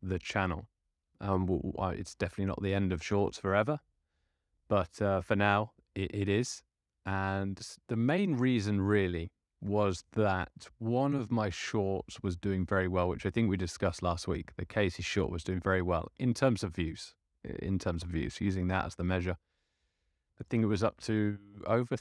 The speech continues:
three hundred thousand views when I, uh, uh, put it unlisted, which I have done for all the previous shorts. And the reason was that I was just getting a lot of messages saying, like,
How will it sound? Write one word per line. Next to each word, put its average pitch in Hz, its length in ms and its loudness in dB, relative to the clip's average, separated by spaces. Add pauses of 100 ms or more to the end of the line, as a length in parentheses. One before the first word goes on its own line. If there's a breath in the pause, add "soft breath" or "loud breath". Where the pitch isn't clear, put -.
(120)
three 120 220 4
hundred 120 300 0
thousand 110 360 4
views 117 340 0
when 104 160 0
I, 98 300 2
uh, 95 360 2
uh, - 240 -4 (380)
put 101 140 -4
it - 160 -4 (260)
unlisted, 101 480 2 (320)
which - 180 -6
I 90 80 4
have 87 120 0
done 90 160 0
for 92 140 -2
all 92 80 2
the 87 60 -2
previous 87 280 -2
shorts. - 360 -4 (960)
And 113 140 0
the 123 60 2
reason 143 320 2
was 101 480 4
that 104 180 2
I 113 80 0
was 127 140 -2
just - 140 -8
getting - 160 0
a 131 40 2
lot 123 140 4
of 92 80 0
messages - 600 -4 (720)
saying, 107 260 2
like, 95 220 2